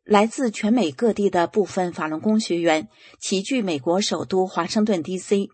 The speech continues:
举行七二零反迫害游行。游行队伍浩浩荡荡，法轮功学员们举着各色横幅，由天国乐团开道。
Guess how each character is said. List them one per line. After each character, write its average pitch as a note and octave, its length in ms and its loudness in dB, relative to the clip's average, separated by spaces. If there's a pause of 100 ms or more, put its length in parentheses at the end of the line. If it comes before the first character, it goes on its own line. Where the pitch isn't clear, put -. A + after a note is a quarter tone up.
(260)
举 G#3 140 -2
行 E3+ 260 -2
七 - 160 -4
二 G#3 140 4
零 E3+ 180 -2
反 D#3 240 -8
迫 F3+ 160 0
害 F#3+ 220 -2
游 E3+ 180 -2
行。 E3+ 360 -2 (440)
游 F#3+ 160 2
行 G3 240 -2
队 G3 180 2
伍 D#3+ 280 0
浩 A3+ 240 -4
浩 D#3+ 200 -4
荡 E3+ 240 -6
荡， F3+ 280 0 (420)
法 G3 140 2
轮 F#3 160 0
功 C#4 180 2
学 G#3+ 180 4
员 F#3 160 4
们 F#3 220 0
举 D#3+ 200 -4
着 E3+ 140 0
各 G3+ 280 -2
色 D#3+ 200 0
横 D#3+ 280 -6
幅， E3 340 -2 (400)
由 F3+ 300 4
天 B3 280 -2
国 E3 220 2
乐 A3 160 2
团 D#3 260 -6
开 F3+ 240 -6
道。 - 280 2